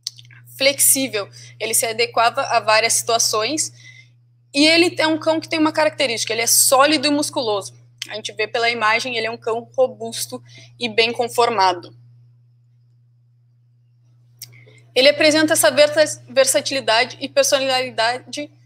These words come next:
adaptável. Ele é um ótimo cão de família, ele é um ótimo cão pra exercícios e atividades físicas, e ele aceita muito bem outros cães e é equilibrado. Então, isso facilitou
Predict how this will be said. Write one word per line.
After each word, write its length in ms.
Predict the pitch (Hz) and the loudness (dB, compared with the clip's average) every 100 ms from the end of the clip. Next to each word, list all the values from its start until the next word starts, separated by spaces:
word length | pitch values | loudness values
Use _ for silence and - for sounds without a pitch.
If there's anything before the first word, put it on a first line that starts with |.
| _ _ _ | _ _ _
adaptável. 840 | - 247 262 - - 226 214 190 - - _ _ - - - | 0 4 2 0 2 4 4 -2 -12 -20 _ _ -10 -10 -6
Ele 120 | 247 | -2
é 40 | 220 | 0
um 120 | 226 | 4
ótimo 560 | 226 254 - 269 254 | 4 4 0 -2 -4
cão 280 | 247 247 226 | -2 0 0
de 120 | 233 | -2
família, 720 | - 240 208 208 220 285 392 - _ _ - | -4 -2 -2 -4 -2 -2 -2 -8 _ _ -14
ele 160 | 214 220 | -8 -6
é 60 | |
um 80 | 214 | -4
ótimo 400 | 208 226 - 233 | -2 -2 -4 -12
cão 300 | - 220 220 | -4 -4 -2
pra 340 | - 196 196 - _ _ - | 0 0 0 -8 _ _ -8
exercícios 920 | 214 220 220 - - 247 240 226 208 | -4 -2 0 0 0 2 2 0 -2
e 180 | 208 202 | -4 -2
atividades 720 | 220 - 220 202 208 214 - | -4 -4 -6 0 2 2 -2
físicas, 600 | - 233 240 - 320 - - - - - | -4 -2 -2 0 -4 -4 -12 -16 -14 -2
e 120 | 277 | 4
ele 420 | 311 311 330 - - | 6 6 2 -4 0
aceita 460 | 294 - 311 311 | 2 4 4 4
muito 320 | 302 311 311 | 4 6 4
bem 220 | 247 269 269 | 2 0 0
outros 320 | 269 277 262 | -2 -2 -2
cães 500 | - 233 254 277 - _ _ _ _ - - - _ | 0 0 0 -4 -8 _ _ _ _ -12 -12 -12 _
e 160 | 269 262 | -4 2
é 180 | 262 254 | 4 2
equilibrado. 600 | 262 254 254 214 196 196 _ _ | 0 -4 -2 -2 -2 -6 _ _
Então, 300 | _ - 233 | _ -10 -6
isso 200 | 247 - | -4 -6
facilitou 800 | - 247 - 247 - 233 240 254 | -4 -4 -4 -6 -4 0 0 -4